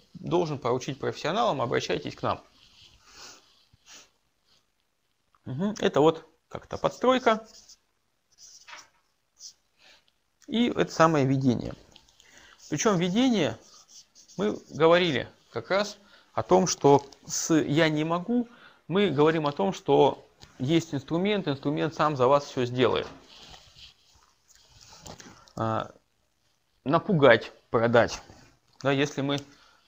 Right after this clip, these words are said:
о такой идее говорим. Если мы говорим о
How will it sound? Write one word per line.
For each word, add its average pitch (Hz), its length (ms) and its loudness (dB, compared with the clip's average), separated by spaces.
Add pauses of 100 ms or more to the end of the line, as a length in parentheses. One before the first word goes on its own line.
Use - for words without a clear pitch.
(120)
о - 100 -2
такой 139 400 0
идее 117 280 0
говорим. 98 420 -2 (2500)
Если 165 180 -10
мы 156 100 -2
говорим 147 280 0
о 131 60 -4